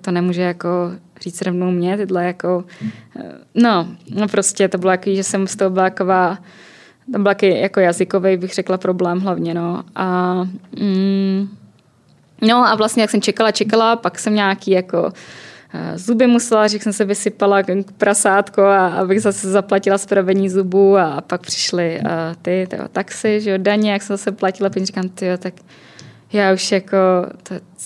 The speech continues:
to, co to má jako být za znamení?" Že říkám, "Tak já se asi budu se vrátit, že už mi vlastně docházely peníze." Eh, a pak, eh, najednou přišlo z Perse vlastně, že,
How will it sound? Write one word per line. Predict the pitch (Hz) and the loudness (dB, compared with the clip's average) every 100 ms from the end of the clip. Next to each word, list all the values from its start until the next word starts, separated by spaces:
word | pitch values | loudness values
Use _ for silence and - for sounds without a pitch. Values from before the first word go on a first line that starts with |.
| - | -6
to, | 190 | -4
co | 185 - | -4 -6
to | 190 196 | -2 0
má | 196 190 | 2 2
jako | 185 190 185 | 0 -2 0
být | 185 185 | 2 2
za | 185 | 2
znamení?" | 196 214 233 226 226 | 2 2 4 4 4
Že | 226 196 | 4 2
říkám, | 190 190 | 2 -2
"Tak | 185 202 | -2 -4
já | 185 | -4
se | - | -4
asi | 190 - | -4 -4
budu | 175 | -4
se | 175 185 | -2 -2
vrátit, | 165 165 220 | -2 -2 -2
že | 233 | -4
už | 214 | -2
mi | |
vlastně | 190 - | -4 -2
docházely | 170 175 165 - | -6 -4 -4 -4
peníze." | - 202 226 240 233 233 - - - - - - - - 190 | -4 0 2 4 2 2 -4 -18 -16 -16 -16 -18 -20 -8 -2
Eh, | 190 190 185 185 185 185 190 - _ _ _ _ - | 2 4 4 2 2 0 -2 -12 _ _ _ _ -4
a | 202 | -4
pak, | - 196 202 | 0 -2 0
eh, | 196 190 190 | 2 2 2
najednou | 190 185 196 196 | 2 2 2 0
přišlo | 196 202 - 196 190 | -2 -6 -2 0 0
z | 185 | 0
Perse | - 180 180 - 185 | -4 -4 -4 0 0
vlastně, | 180 180 - 185 175 175 | 2 -2 -4 -4 -2 -4
že, | 185 185 170 165 180 | -2 -2 0 -2 -4